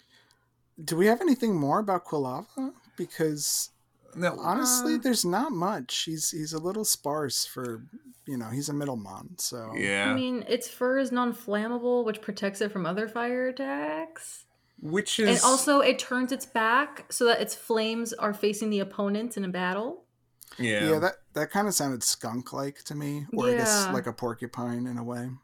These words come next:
Speaker 3: Yeah, because it also has, like, intense flames with combination of gusts of superheated air, so I can see, like, you know, like, that kinda skunk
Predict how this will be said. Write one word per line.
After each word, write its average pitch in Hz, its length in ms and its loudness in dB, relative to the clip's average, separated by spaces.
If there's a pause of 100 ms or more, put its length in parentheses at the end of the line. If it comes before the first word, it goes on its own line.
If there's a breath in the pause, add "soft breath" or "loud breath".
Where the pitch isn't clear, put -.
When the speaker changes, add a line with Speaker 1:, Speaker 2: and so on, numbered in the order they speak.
(300 loud breath)
Speaker 3:
Yeah, 277 160 4
because 269 260 2
it 277 80 6
also 277 320 4
has, 269 340 4
like, 233 380 0
intense 226 520 0
flames 208 640 2
with 190 160 -8
combination 196 560 2
of 180 180 -2
gusts 185 280 0
of 185 120 0
superheated 196 680 0
air, 170 340 2
so 214 140 -4
I 185 60 2
can 233 180 -2
see, 220 200 -4
like, 180 360 -2 (420 loud breath)
you 196 120 0
know, 160 380 0
like, 180 160 -2
that - 280 -4
kinda 185 200 -2
skunk - 520 -4